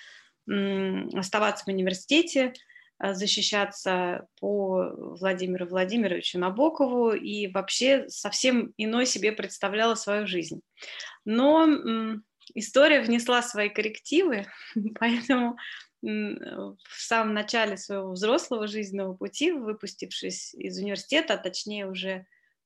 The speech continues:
на последних курсах, я начала работать в международных, э, компаниях, которые только-только тогда стартовали на еще,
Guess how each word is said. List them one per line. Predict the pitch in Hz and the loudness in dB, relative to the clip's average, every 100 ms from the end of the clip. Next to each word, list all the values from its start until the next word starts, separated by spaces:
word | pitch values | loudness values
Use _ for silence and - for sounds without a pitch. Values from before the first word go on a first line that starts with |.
| - | -10
на | 196 202 196 | -6 -4 -4
последних | 196 233 220 196 | -6 -4 -4 -4
курсах, | - 302 349 294 - | -6 -4 -4 -6 -8
я | 202 | -8
начала | 196 202 196 | -6 -4 -4
работать | 196 190 185 180 - - | -4 -6 -10 -10 -16 -12
в | 190 185 | -12 -10
международных, | 185 202 202 214 202 175 180 - - | -8 -8 -6 -4 -4 -6 -10 -16 -14
э, | 185 - | -14 -8
компаниях, | 185 190 330 339 320 - - - _ _ _ - | -6 0 2 2 -2 -10 -20 -20 _ _ _ -4
которые | 226 240 233 | 0 2 6
только-только | 277 269 - 247 220 - | 4 4 2 2 2 -6
тогда | 196 196 | -4 -4
стартовали | 190 - 190 202 202 190 175 170 - | -4 -8 -2 -2 0 -2 -2 -4 -6
на | 185 185 180 170 175 185 _ _ _ _ _ _ - | -6 -6 -6 -10 -14 -18 _ _ _ _ _ _ -10
еще, | 185 202 - - | -6 -4 -6 -10